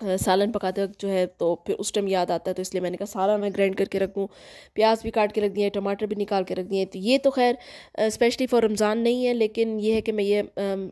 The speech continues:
ये तो हर वक्त ही करती हूँ। जैसे ख़त्म होता है तो दोबारा से मैं कर लेती हूँ। सर्दियों में भी मैंने किया था, पुरानी वीडियोज़ अगर आपने देखी हो तो आपको याद होगा। तो ये मैं ग्राइंड करके रखती हूँ, उससे ये कि सालन बड़ी जल्दी क्विक बन जाता है।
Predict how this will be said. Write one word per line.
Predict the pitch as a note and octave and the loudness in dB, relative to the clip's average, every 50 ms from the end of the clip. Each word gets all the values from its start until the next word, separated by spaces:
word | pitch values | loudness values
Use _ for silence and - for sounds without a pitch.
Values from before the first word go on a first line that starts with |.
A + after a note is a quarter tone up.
| - - | -12 -12
ये | F#3 G3 G3+ | -6 -6 -4
तो | G3+ G#3+ | -4 -2
हर | G#3+ G3+ F#3 | -2 -2 -2
वक्त | G3+ G#3 G#3 G#3+ | -2 -4 -4 -6
ही | G3+ | -6
करती | - G3 F#3+ - - | -4 -6 -6 -4 -4
हूँ। | G3 F#3+ | -2 0
जैसे | F#3+ F#3+ F#3+ G#3 | 0 -2 -2 -2
ख़त्म | - G#3+ G3+ G#3 G3+ | -2 0 0 0 2
होता | G3 G3 F#3+ G3+ | 2 2 2 2
है | G3 | 2
तो | F#3+ F#3+ | 2 2
दोबारा | F3+ G3+ F3+ F#3+ F#3+ F#3 G3 | 0 2 4 4 4 4 2
से | G#3 - G#3+ | 2 0 -2
मैं | G3 F#3 | -4 -2
कर | - F#3+ E3+ | -4 -6 -8
लेती | - - F#3+ | -8 -10 -10
हूँ। | G3 | -6
सर्दियों | - G#3 G3+ G3 G#3 G#3+ G#3 | -2 -2 -2 0 0 0 0
में | G#3+ G#3 | 2 0
भी | G#3 G#3 | 0 0
मैंने | G#3 G3+ G3+ G3 | 0 0 0 -2
किया | - - G#3 G3 | 0 0 0 0
था, | - G3+ G3+ - - - - - - - - - - _ | 0 -2 -4 -4 -6 -14 -20 -20 -20 -20 -20 -20 -10 _
पुरानी | - G#3 G#3 G#3 G#3 | 2 4 4 6 4
वीडियोज़ | G#3+ G3 G#3+ G#3 G#3 | 4 4 4 4 4
अगर | G#3 G3 G3+ | 2 2 2
आपने | F#3+ F#3+ G3+ G3 F#3 | 2 2 0 0 0
देखी | F#3 F#3+ F#3+ - G#3 | 0 -2 -2 -2 -4
हो | G3 | -2
तो | - G3 | 0 -2
आपको | F#3+ - G3+ G3 | 0 0 -2 0
याद | F#3+ F#3 F#3 F3+ G3 | 2 2 2 2 0
होगा। | F#3+ F3+ G3 F#3+ | 0 0 -2 -2
तो | F#3+ F#3+ | -2 -2
ये | F#3+ F#3+ F#3+ | -2 0 0
मैं | F#3 F#3+ F#3 F#3 F#3 | 0 0 -2 -2 0
ग्राइंड | F#3+ F#3+ F#3 G3 G#3 | 0 0 0 0 0
करके | A3 G#3+ G#3 - G#3+ | -2 -2 0 0 -2
रखती | G#3 G#3 - A3+ | -2 -2 -2 -2
हूँ, | A3+ A#3 - - - - - _ | -2 -2 -4 -10 -20 -20 -14 _
उससे | - A3+ - B3+ | -6 0 2 2
ये | A#3+ A#3+ | 2 4
कि | B3+ B3 | 2 0
सालन | B3 - G#3+ G#3+ G#3+ A3 | 2 2 2 4 4 2
बड़ी | G#3+ G#3 G3+ G3+ | 2 2 2 2
जल्दी | F#3+ G3 F#3+ F#3 G3+ | 2 0 0 0 0
क्विक | G3 G#3 F#3+ F#3+ - - | 0 0 0 0 -2 -6
बन | E3+ E3+ | -6 -4
जाता | D#3+ D#3+ E3 - F#3 | -4 -4 -4 -4 -6
है। | F#3 | -8